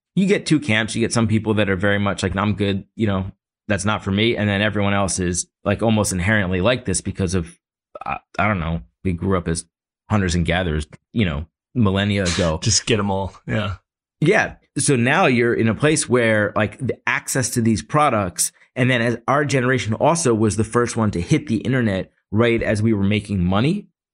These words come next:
Speaker 2: Mm-hmm.
Speaker 1: So now, and then, you know, since then, it's obviously continued to expand. So I just think we have a different relationship with products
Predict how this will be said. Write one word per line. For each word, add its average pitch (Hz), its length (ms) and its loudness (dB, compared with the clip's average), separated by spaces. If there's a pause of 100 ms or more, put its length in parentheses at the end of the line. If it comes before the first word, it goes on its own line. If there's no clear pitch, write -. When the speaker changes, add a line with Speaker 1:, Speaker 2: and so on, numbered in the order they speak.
(120)
Speaker 2:
Mm-hmm. 107 340 0
Speaker 1:
So 113 440 2
now, 110 640 2
and 107 220 0
then, 104 440 0
you 127 140 0
know, 104 80 2
since 120 280 0
then, 95 160 0
it's 92 120 -4
obviously 90 380 0
continued 95 480 0
to 92 80 -2
expand. 98 340 -2
So 120 80 2
I 127 60 4
just 151 160 -2
think 170 160 0
we 165 60 2
have 151 100 2
a 127 40 0
different 120 360 0
relationship 107 680 0
with 98 240 -2
products 110 560 0